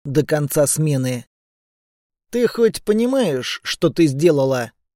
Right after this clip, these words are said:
Начальник службы безопасности совершенно себя не сдерживал и уже перешёл на крик. Какого чёрта ты и твоя бригада не ушли вместе с Харвестером?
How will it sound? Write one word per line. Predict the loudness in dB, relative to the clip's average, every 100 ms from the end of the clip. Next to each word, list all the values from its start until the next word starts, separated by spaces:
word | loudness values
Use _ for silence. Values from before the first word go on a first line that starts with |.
| _
Начальник | -6 -4 0 -2 -2
службы | -4 -4 -2 -2
безопасности | -2 -2 -2 -4 -4 -8 -8 -10
совершенно | -6 -6 -4 -4 -4 -4
себя | -4 -4 -2
не | -2
сдерживал | -4 -2 0 2 2 2 0 -4 -8
и | 0
уже | 2 4 2
перешёл | 2 2 2 0 -2
на | -2 -2
крик. | 0 -2 -4 -12 _ _ _
Какого | -6 -4 0 0 2 -2
чёрта | 0 0 0 0 -2
ты | -2 -2
и | -2
твоя | 0 2 4
бригада | 4 0 2 0 0
не | -4
ушли | -2 -2 -2 -2
вместе | 0 0 -2 -2
с | -2
Харвестером? | 2 2 0 0 2 2 0 -6